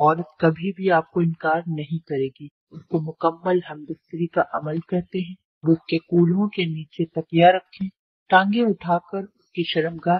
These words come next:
से शर्मगाह मिलाएं, नख के सिरे को उसकी क्लीट पर हल्का सा मसाज देकर सुराख के अंदर दाखिल कर दें। अब जो मजा आपको और बीवी को मिलेगा वो कभी भी कहीं से भी नहीं मिल पाएगा।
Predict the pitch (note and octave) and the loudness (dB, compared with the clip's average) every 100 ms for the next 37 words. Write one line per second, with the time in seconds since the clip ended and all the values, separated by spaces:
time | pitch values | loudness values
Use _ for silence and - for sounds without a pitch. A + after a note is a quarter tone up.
0 | - - F#3+ - E3 D#3+ D3+ D#3 E3+ F3 | -2 0 0 0 -4 -4 -6 -6 -6 -8
1 | F3+ E3+ E3+ E3+ _ _ _ _ - E3+ | -6 -4 -6 -8 _ _ _ _ -2 2
2 | G3+ - - G3+ G3+ - E3 F3+ - F#3 | 2 0 -6 -4 -2 0 0 0 0 0
3 | F3 - F3 - E3 F3 - F3 D#3+ F#3+ | 0 -4 -6 0 0 0 -4 -6 -4 -4
4 | G#3 - A3 - D#3+ D3 - D3+ E3 - | -4 -6 -6 -6 -4 -6 0 0 0 -2
5 | D3+ D3+ E3 F3 _ _ _ _ _ G3+ | -6 -2 -4 -4 _ _ _ _ _ 4
6 | G3+ G#3 - - - E3+ E3 F3+ F3 D#3 | 4 2 -6 -20 -2 2 2 0 0 0
7 | D3 D#3+ D#3 - C#3+ - - _ _ _ | 0 -4 -12 -8 -8 -8 -20 _ _ _
8 | _ G#3 G3+ - C#4 B3+ G#3 A3 G#3+ - | _ 2 2 -4 -2 0 0 2 4 6
9 | E3+ F3 - G#3+ G3+ D#3 D#3+ D#3 F3+ F#3 | 4 2 -2 2 2 2 -6 -8 -2 0
10 | D#3+ D3+ D#3 E3 - _ _ _ - G#3 | 0 0 -2 -2 -8 _ _ _ -2 -2
11 | - E3+ E3 F3+ G3+ G3 G#3 - E3 F#3 | 2 0 0 -2 -4 -4 -4 0 0 2
12 | G3 F#3 D#3 F3+ F#3 D#3 D#3 D3+ D3 D3 | -2 -4 -6 -6 -6 -4 -6 -8 -8 -6
13 | C#3 C3+ - | -6 -6 -10